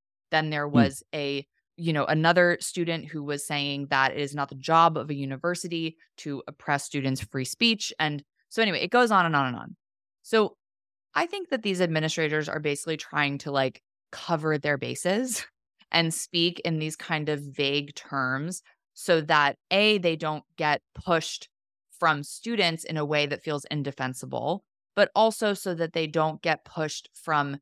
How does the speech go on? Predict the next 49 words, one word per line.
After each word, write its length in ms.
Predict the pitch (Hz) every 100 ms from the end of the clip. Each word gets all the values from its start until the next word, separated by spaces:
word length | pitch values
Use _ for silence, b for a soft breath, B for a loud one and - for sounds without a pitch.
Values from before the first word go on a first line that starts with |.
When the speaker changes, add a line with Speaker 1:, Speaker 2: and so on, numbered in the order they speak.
| _ _ - 139
Speaker 1:
donors 540 | 156 165 170 165 160 -
and 260 | 151 143
the 160 | 139 147
general 440 | 143 147 143 139 135
public 540 | - 262 180 156 147 -
in 100 | 151
a 80 | 143
way 180 | 139 135
that 140 | 143
feels 220 | - 139
indefensible. 840 | 127 139 135 131 143 - - - - _ _ _ _
And 400 | 185 175 165 156 - _ _ _ _ -
I, 120 | 208 -
but 160 | 180 202
I 220 | 214 254
think, 380 | 208 202 190 - _ _ _ _ _
I 100 | 196
don't 160 | 208 214
know, 120 | 233 -
I 200 | 175 185
feel 200 | 214 202
like 160 | 196
it's 120 | 185
not 180 | 175 147
a 40 | 143
great 260 | 139 131
look. 420 | 95 131 175 - - -
I 100 | 160
think 240 | 160 151 -
Elise 240 | 156 143
Stefanik 440 | - 143 - 147 143
did 100 | 139
a 40 |
very 240 | 135 135 135
good 320 | 131 147 139
job 340 | 131 127 135 139
questioning 600 | - 123 - 160 160 165
them. 240 | 175 185
I 60 | 160
think 200 | 143 127
it 100 | 107
was 180 | 135
a 80 | 139
moment, 420 | 131 139 135 131 -
a 40 |
good 220 | 139 147 139
moment 500 | 135 131 131 143 -
for 200 | 147 135
her. 400 | - 135 156 233